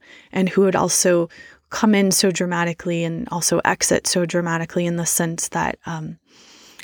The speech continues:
it was quite a shock when I found out when I was in Egypt last December that he had left the earth.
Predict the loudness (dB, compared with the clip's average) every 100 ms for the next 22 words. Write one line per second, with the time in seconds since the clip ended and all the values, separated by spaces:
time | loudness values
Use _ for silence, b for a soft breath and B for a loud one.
0 | -2 2 2 0 2 2 4 4 4 4
1 | 0 -8 -6 0 0 2 2 2 2 0
2 | 0 0 2 2 0 0 0 2 0 0
3 | 0 2 0 0 0 0 0 0 -2 -2
4 | -2 0 0 0 0 0 0 -6 -2 0
5 | 2 2 0 -8